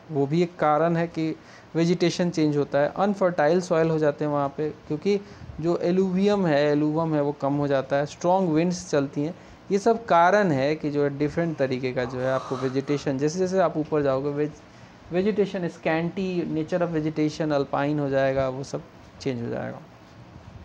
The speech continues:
कोनीफेरस जो है पौधे, इस तरीके के कोनीफेरस पौधे जो है पहाड़ों में पाए जाते हैं कोन शेप के।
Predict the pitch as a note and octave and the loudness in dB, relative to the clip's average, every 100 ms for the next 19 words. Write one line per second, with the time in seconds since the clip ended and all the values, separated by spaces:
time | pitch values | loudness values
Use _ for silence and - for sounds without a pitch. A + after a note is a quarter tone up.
0 | - - - - - - F#3 G3+ G#3+ G3+ | -20 -20 -20 -20 -20 -4 2 4 4 2
1 | E3+ E3 D#3+ D#3 D#3+ - D3 D3 C#3+ C3+ | 2 2 0 0 -2 0 0 2 4 2
2 | C#3 - C#3 C#3 C#3 C3 C#3 C#3 D3 C#3 | 0 -2 0 0 -2 -2 -2 -2 -2 -2
3 | C3+ - C3+ B2 C3 C3 C3+ C3+ B2+ A#2+ | -2 -4 -4 -2 -2 -4 -4 -4 -2 -2
4 | B2+ B2+ B2 A#2+ B2 - C3+ - - - | -4 -4 -4 -4 -8 -10 -16 -16 -20 -20
5 | - - - - F3+ F#3 D#3 - A#2+ A#2 | -20 -20 -20 -4 2 4 2 0 -6 -6
6 | - | -10